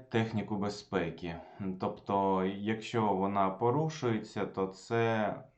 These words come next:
ну, а якщо вона системно порушується, то це ще, це,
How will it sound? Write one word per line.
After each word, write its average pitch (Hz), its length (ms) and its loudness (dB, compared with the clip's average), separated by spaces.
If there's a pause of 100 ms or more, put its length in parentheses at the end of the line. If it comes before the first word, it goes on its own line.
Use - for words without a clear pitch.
(260)
ну, 110 580 0
а 101 160 6
якщо 101 300 -4
вона 101 220 0
системно 117 680 -2
порушується, 92 720 -2
то 85 180 -8
це - 340 -14
ще, 104 280 -8
це, 92 460 -4